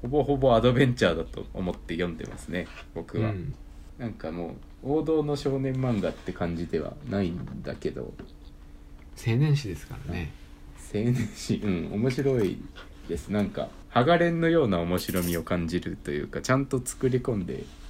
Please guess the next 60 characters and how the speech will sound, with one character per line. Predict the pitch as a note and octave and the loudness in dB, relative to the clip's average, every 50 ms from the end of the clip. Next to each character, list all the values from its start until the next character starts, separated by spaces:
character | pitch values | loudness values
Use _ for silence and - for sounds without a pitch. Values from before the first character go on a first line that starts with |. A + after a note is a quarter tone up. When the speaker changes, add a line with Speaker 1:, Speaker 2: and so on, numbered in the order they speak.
| - - - | -16 -14 -10
Speaker 1:
い | - - | -10 -10
て、 | - - - G2+ - | -6 -4 -4 -4 -4
Speaker 2:
う | - | -4
ん | A2 | -4
う | G#2 | -4
ん | |
う | G2+ | -4
ん。 | F#2 F#2 F#2 F#2+ F#2+ F2 E2+ - - D3 - - - - - - - - - - - - - | -4 -4 -6 -6 -6 -6 -8 -8 -8 -8 -8 -8 -8 -12 -14 -14 -16 -18 -18 -16 -16 -14 -6
Speaker 1:
多 | - D#3 D3 | -2 0 2
分 | B2 F#2 E2 E2 | 2 2 2 0
綺 | D#2+ - - C3 | -4 -4 0 2
麗 | C3 C#3 A2+ F#2+ F2 | 4 6 6 4 4
に | E2+ E2 E2 | 2 0 0
終 | F2 F2 F2 | 0 2 2
わ | F2 E2+ | 2 2
る | F#2 F2 | 2 0
ん | E2+ | -2
だ | E2+ - | -4 -4
ろ | - - - | -6 -6 -6
う | - | -6
な | - - | -6 -6
っ | - | -8
て | - - - | -8 -8 -6
感 | - - - - | -6 -6 -6 -6
じ | - - | -6 -8
が | - - | -8 -8
し | - | -10
て。 | - - - - - - - - - - - - - - | -12 -14 -14 -14 -12 -12 -12 -12 -12 -12 -12 -12 -8 -4
Speaker 2:
あ | A#2+ A#2 A2+ A2 G#2+ G#2 G2+ G2 F#2+ F#2 F2+ E2+ D#2+ - - - - - - - F2 | 0 0 2 2 0 0 -2 -2 -2 -2 -4 -4 -6 -8 -10 -10 -10 -10 -8 -8 -6
ー。 | |
Speaker 1:
う | F2 | -6
ん。 | E2+ - - - - - - - - - - - - - - - - - - - - - - | -6 -6 -6 -8 -8 -8 -8 -8 -8 -8 -8 -10 -10 -10 -10 -10 -10 -10 -10 -10 -10 -4 0
最 | C3+ B2+ | 2 2
初 | B2 B2+ C#3 | 4 2 2
か | - C3+ | 2 2
ら | C3+ | 2
最 | B2+ C#3 C#3 C3 | 4 4 4 4
後 | G#2+ G2 | 4 4
ま | F#2 F2+ | 4 2
で | E2 F2 E2 | 2 0 -2
ち | - - - | -2 -2 -2
ゃ | F#2 | -2
ん | F#2 F#2 | -2 -2
と | - G2 F#2+ F#2 - | -2 -2 -2 -2 -2
あ | - G#2+ | -4 -4
る | G#2+ G#2+ G#2 | -2 0 0
ん | F#2+ F2+ | 0 2
だ | E2+ E2+ E2 | 0 0 0
ろ | E2 D#2+ | 0 -2
う | D#2+ | -2
な | E2+ E2 D#2+ | -2 -4 -4
っ | - | -4
て | - - - | -6 -10 -10
感 | - - D#2 C#2+ - D#2+ | -8 -6 -6 -6 -6 -6
じ | D#2+ D#2 | -8 -8
で | D#2+ D#2 - - - - - - - - - - - | -6 -8 -8 -8 -10 -14 -18 -18 -18 -18 -16 -12 -8
Speaker 2:
う | A2 | -6
ん | G#2+ G2+ F2 - - | -6 -6 -8 -8 -8
う | |
ん。 | - | -8